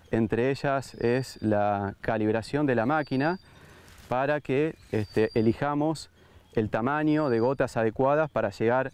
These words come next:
al blanco, al objetivo, que en este caso es un pulgón que, eh, se aloja en el estrato medio inferior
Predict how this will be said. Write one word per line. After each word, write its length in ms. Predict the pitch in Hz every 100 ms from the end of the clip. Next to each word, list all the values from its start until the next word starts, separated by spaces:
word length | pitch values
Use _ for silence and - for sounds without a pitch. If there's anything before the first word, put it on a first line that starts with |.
| -
al 380 | 104 104 101 101
blanco, 380 | 123 160 156 120
al 80 |
objetivo, 600 | 107 - 104 143 156 180
que 120 | 190 120
en 40 |
este 160 | 110 113
caso 260 | 127 -
es 40 | 117
un 100 | 107
pulgón 460 | 110 117 131 135
que, 320 | - 120 139 - - - -
eh, 140 | - 107
se 160 | -
aloja 320 | 113 123 131 123
en 60 |
el 100 | 113
estrato 380 | 107 123 123 120
medio 340 | 113 131 135 113
inferior 580 | 104 110 123 143 175